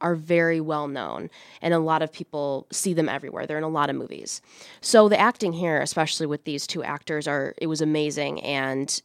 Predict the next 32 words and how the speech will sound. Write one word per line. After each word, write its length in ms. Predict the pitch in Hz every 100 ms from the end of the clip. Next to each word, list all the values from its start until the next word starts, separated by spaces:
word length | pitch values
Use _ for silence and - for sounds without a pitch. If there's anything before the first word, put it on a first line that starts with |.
| -
nothing 360 | 190 196 240 202
was 140 | 180
cheesy 540 | - 226 208 190 180
or 80 | 156
corny 520 | - 208 196 185 175
or 480 | 165 147 143 139 143 - 147
dumb. 480 | 180 165 165 156 165
It 80 | 175
was, 340 | 170 151 - -
it 80 | 180
was 180 | 170
really 360 | 165 190 190 180
good, 280 | 170 165 143
and 120 | 143
they 100 | 143
hit 180 | 143 160
on 160 | 147
a 80 | 143
lot 160 | 139 127
of 80 | 135
different 320 | 139 135 -
things. 380 | 151 - 160 - - - - - _
So 640 | - - 269 180 95 233 240 _ _
this 360 | 196 247 285 -
movie 600 | 202 180 170 160 160 - _
revolves 640 | 202 214 196 220 254 233
around 840 | - 190 175 165 160 160 165 160 - _ -
technology 840 | - - 180 175 151 143 135 - 101 135
almost. 560 | 120 58 - - -
So 600 | - - 180 170 165 165
this 160 | 147 156
boy, 640 | - 247 262 240 233 233